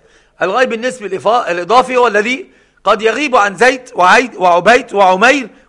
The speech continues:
ويعلمه أحمد ومحمد و-، و-، وزينب مثلا، ك-، كمن غاب عنه من سرق ماله والجن يعرف القرين، فهذا علم نسبي إضافي. فمن ادعى العلم النسبي الإضافي لا يكفر بذلك،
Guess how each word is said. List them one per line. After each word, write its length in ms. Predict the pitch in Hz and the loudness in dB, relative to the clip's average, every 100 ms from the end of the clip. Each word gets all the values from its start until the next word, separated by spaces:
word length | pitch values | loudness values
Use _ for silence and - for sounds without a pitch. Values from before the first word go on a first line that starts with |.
| - | -2
ويعلمه 760 | 165 185 208 233 233 269 - - _ - | 2 2 2 -2 -2 -2 -4 -14 _ -4
أحمد 420 | 220 - 233 226 | -2 -2 -6 -6
ومحمد 920 | 185 170 180 165 - 226 226 254 - - | -6 -8 -8 -12 -8 -8 -4 -8 -8 -10
و-، 120 | 165 | -2
و-، 420 | 175 165 175 175 | 0 0 0 0
وزينب 400 | 180 247 269 165 - | 2 2 2 -4 -2
مثلا، 380 | 220 240 151 123 _ _ - _ _ _ _ _ _ _ _ _ _ - | 0 0 -4 -10 _ _ -20 _ _ _ _ _ _ _ _ _ _ 2
ك-، 260 | 196 196 | 4 4
كمن 380 | - 196 202 202 | 0 -2 0 -4
غاب 260 | 180 247 226 | 0 2 2
عنه 360 | 220 233 226 | 2 0 -4
من 180 | 208 202 | -6 -6
سرق 340 | 196 240 240 196 | -2 0 0 -2
ماله 340 | 214 247 240 | 0 0 0
والجن 520 | 262 247 202 214 240 | 2 0 0 -4 -4
يعرف 540 | 240 262 202 170 - 160 | 2 2 0 -6 -12 -12
القرين، 580 | - 208 254 196 135 _ _ _ _ _ _ _ _ _ | -4 -2 -2 -8 -14 _ _ _ _ _ _ _ _ _
فهذا 280 | 165 202 196 | 0 2 2
علم 320 | 226 262 220 | 0 -2 -6
نسبي 540 | 202 262 - 208 254 202 | -4 -4 -4 -8 -4 2
إضافي. 440 | 220 214 - 127 _ _ _ _ _ _ _ _ | 4 4 0 -14 _ _ _ _ _ _ _ _
فمن 300 | - 175 202 | -6 -2 -2
ادعى 340 | 202 160 269 254 | -2 2 4 4
العلم 280 | 240 277 | 2 -2
النسبي 360 | 247 254 226 233 | -6 -8 -8 -6
الإضافي 420 | 214 233 277 254 | -2 2 2 2
لا 180 | 262 294 | 2 2
يكفر 200 | - 226 | 2 0
بذلك، 560 | 202 208 196 143 - | 2 4 4 2 -12